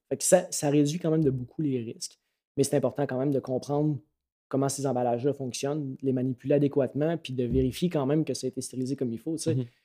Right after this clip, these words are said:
Speaker 1: Il y a des, je veux dire, la plupart du temps, vu que c'est fait à l'éthylène d'oxyde, il y a pas beaucoup de pays qui font ça. Fait que même si les produits qui sont fabriqués aux États-Unis, ils vont être envoyés en cargo en Chine, vont être passés dans des immenses stérilisateurs à l'éthylène d'oxyde, puis après ça, ils vont être envoyés en cargo jusqu'ici.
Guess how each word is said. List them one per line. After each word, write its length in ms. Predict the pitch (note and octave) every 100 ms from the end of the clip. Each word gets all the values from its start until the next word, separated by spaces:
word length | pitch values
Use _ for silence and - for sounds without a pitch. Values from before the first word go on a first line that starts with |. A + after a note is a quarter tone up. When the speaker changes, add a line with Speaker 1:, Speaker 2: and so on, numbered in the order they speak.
| _ C3
Speaker 1:
Il 20 |
y 40 |
a 20 | B2+ C3+ C3
des, 60 |
je 100 | A#2
veux 160 | C#3 D#3+ D3+
dire, 100 | C#3 D3
la 140 | D3+
plupart 280 | D3 E3+ F3+
du 100 | F3
temps, 300 | E3+ F#3+ G3
vu 200 | E3 C#3
que 60 | D#3
c'est 120 | D#3
fait 140 | D#3+ D3+
à 20 |
l'éthylène 380 | C#3 - D3+ D3+
d'oxyde, 520 | C3+ - E3 F#3 D#3
il 40 | D3
y 40 |
a 20 |
pas 80 | C#3
beaucoup 180 | D#3 E3+
de 60 | -
pays 180 | D#3
qui 80 | -
font 180 | C#3+ B2+
ça. 140 | - - _ _ - - C3
Fait 60 |
que 60 | E3
même 120 | F3
si 140 | F3
les 60 | F3
produits 240 | D3+ D3+
qui 60 | E3+
sont 100 | C3+
fabriqués 300 | D3 D3 D3+
aux 40 |
États-Unis, 440 | D3+ C#3+ C3+ D3 F#3
ils 40 |
vont 80 | D3+
être 80 | C3+
envoyés 260 | C#3 C#3+ D#3
en 80 |
cargo 340 | C3+ B2+ C#3+ D#3+
en 120 | C#3+ B2+
Chine, 360 | - F3 F#3 F3 _ -
vont 60 | C#3
être 80 | -
passés 240 | B2 D#3
dans 80 | C#3
des 360 | A#2+ A#2+ A#2+ F3+
immenses 280 | F3 D#3+
stérilisateurs 480 | - D3 C#3 C3+ C#3+ D3
à 20 |
l'éthylène 360 | C3+ - C#3 C3
d'oxyde, 340 | A#2+ - F#3
puis 80 | -
après 140 | D#3 D3
ça, 100 | F3
ils 80 |
vont 60 | D3+
être 140 | C#3+ C#3+
envoyés 200 | C3+ C#3
en 60 |
cargo 300 | C3 B2 C3+
jusqu'ici. 420 | C3 - - -